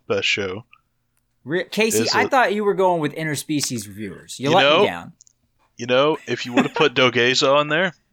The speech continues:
Speaker 1: one hundred percent
Speaker 2: I'm not.
Speaker 1: best show.
Speaker 2: <laughs> Hey, we, we're accepting write-ins. If that's your show of the year, go for it.
Speaker 1: I wouldn't say it's, it's too short to be the show of the year. It, it was a, it's a great pick you up show, but, uh,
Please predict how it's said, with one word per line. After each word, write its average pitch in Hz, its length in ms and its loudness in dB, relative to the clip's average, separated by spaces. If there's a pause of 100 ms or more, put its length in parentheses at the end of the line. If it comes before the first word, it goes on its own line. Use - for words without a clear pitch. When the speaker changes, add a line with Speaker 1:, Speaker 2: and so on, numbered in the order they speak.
(360)
Speaker 1:
one 123 160 0
hundred 127 240 0
percent 117 360 2
Speaker 2:
I'm 98 80 -4
not. 82 120 -12 (240)
Speaker 1:
best 117 200 4
show. 104 280 0 (160)
Speaker 2:
<laughs> - 480 -6
Hey, 175 280 2 (160)
we, 170 340 0
we're 185 200 2
accepting 190 460 -2
write-ins. 156 560 0
If 135 160 -6
that's 151 260 0
your 175 100 -2
show 165 240 -2
of 143 60 -4
the 139 60 -4
year, 139 340 -2
go 135 220 -4
for 95 280 -12
it. - 140 -16 (880)
Speaker 1:
I 117 120 -2
wouldn't 160 260 0
say 160 200 4
it's, 127 400 0
it's - 260 -2 (140)
too 180 180 -2
short 151 360 2
to 127 60 -6
be 123 140 -2
the 117 80 -2
show 117 260 4
of 107 80 4
the 107 80 -6
year. 98 240 -4
It, 117 280 -4
it 127 80 -6
was 120 180 -4
a, 110 80 -2 (220)
it's 117 180 -4
a 120 80 -2
great 127 400 -2 (240)
pick 127 240 -2
you 120 140 0
up 101 120 -6
show, 101 360 -4 (680)
but, 113 220 -2
uh, 104 320 0